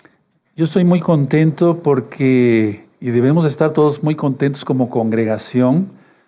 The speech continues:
porque el fruto de trabajo de, de todos, y la gloria es para el Eterno, está dando muchos resultados. Gracias a Yahshua Mashiach. Sí, realmente hay personas que ya no quieren oír de Dios, como, como ellos lo conocen,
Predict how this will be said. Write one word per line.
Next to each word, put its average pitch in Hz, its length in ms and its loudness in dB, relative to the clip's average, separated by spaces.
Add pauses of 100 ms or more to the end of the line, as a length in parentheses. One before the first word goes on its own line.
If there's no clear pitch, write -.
(280)
porque 131 580 0
el 123 120 2
fruto 170 440 0
de 165 160 2
trabajo 135 540 0
de, 117 160 0 (540)
de 110 160 -10
todos, 156 500 0
y 127 60 0
la 117 140 0
gloria 131 260 0
es 123 100 -6
para 123 160 0
el 117 80 2
Eterno, 135 460 0 (420)
está 113 220 -2
dando 143 300 2
muchos 143 360 0
resultados. 113 800 -6 (100)
Gracias 147 680 0
a 123 60 0
Yahshua 120 520 -2
Mashiach. 98 520 -12 (540)
Sí, 147 320 2
realmente 139 720 2
hay 131 280 0
personas 139 640 -4
que 127 120 -2
ya 131 140 2
no 127 160 0
quieren 127 320 2
oír 120 260 0
de 117 140 0
Dios, 135 540 0
como, 107 480 -10
como 110 260 -6
ellos 120 160 0
lo 110 140 -2
conocen, 139 600 0